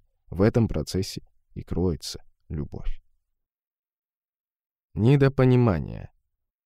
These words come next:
Хорошая эта сторона человека или плохая — неважно.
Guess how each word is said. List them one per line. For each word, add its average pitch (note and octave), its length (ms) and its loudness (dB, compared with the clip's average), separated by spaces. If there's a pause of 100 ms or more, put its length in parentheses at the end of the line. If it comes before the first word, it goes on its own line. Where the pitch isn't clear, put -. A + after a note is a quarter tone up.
(420)
Хорошая E3+ 800 4
эта D3 280 0
сторона C#3 540 4
человека B2 560 2
или F2+ 200 2
плохая — A#2+ 520 2
неважно. G#2+ 680 0